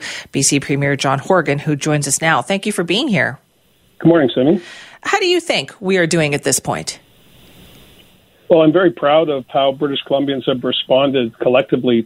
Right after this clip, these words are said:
Speaker 2: to the challenge of our lifetime. Uh, you look around the world at the challenges in Europe, uh, even south of us, uh, in the United States and across our country, and, uh, in a comparative way, we're, we're doing better in terms of flattening the curve.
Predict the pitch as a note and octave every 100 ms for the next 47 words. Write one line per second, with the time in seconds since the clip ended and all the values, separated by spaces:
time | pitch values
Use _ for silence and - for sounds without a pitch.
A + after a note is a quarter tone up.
0 | - A#2+ A#2 A2+ A#2 - C3+ B2+ A#2+ A2+
1 | A2 A#2 A2+ G#2+ - A2+ A#2 A2+ - A2
2 | A2 A2+ - - - _ - A2+ A#2+ C3
3 | D3 C3 C3 C#3 B2+ A#2 C3+ C#3+ B2 A#2+
4 | A#2 A2+ - B2 B2+ A#2+ A#2 A#2+ A#2 B2+
5 | C3 B2 - - A#2 B2 C3 A#2 - C3
6 | C#3 B2 B2 - - - A#2 A#2 G#2+ -
7 | A#2 B2 B2+ A2+ - C#3 D3+ C#3 B2 C#3
8 | C3+ C3+ A#2 D3+ E3+ E3+ B2 A#2+ _ -
9 | _ - C3+ C3 B2+ C3 C3+ C3+ - B2+
10 | F3 F3 D3+ B2 B2 C#3+ C3+ C3+ C3 C3+
11 | A#2+ C#3 C3+ B2 C3+ D3 C#3 B2+ - C#3
12 | B2 B2+ A2+ - C#3+ C#3 C3+ A#2+ - C3
13 | C#3+ C#3+